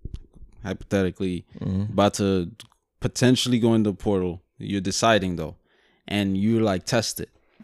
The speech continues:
Speaker 1: And they throw, they throw a phone,
Speaker 2: rock.
Speaker 1: they throw a
Speaker 2: Yeah.
Speaker 1: rock in through the portal, and then another thing pops up,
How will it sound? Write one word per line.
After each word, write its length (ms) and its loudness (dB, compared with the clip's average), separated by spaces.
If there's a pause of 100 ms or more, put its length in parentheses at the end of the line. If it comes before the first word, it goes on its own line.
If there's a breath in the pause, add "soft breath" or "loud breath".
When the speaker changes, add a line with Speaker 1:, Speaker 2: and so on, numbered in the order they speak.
(120)
Speaker 1:
And 160 -4
they 120 0
throw, 520 4 (120)
they 160 2
throw 360 4
a 40 2
phone, 280 0
Speaker 2:
rock. 180 8
Speaker 1:
they 120 6
throw 300 6
a 60 8
Speaker 2:
Yeah. 40 10
Speaker 1:
rock 260 8
in 260 -2 (1120)
through 220 8
the 80 8
portal, 500 2
and 160 -2
then 140 2
another 340 2
thing 260 0
pops 360 -2
up, 200 -4